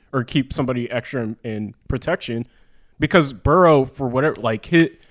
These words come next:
his reaction time and his ability to process within, like,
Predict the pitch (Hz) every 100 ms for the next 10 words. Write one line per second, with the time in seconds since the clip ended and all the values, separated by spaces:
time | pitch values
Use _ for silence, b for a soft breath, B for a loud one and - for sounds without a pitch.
0 | B B B B B 175 165 170 139 131
1 | 156 170 156 170 170 175 165 _ 131 127
2 | 117 113 - 135 113 147 135 117 - 127
3 | - 117 - - 120 104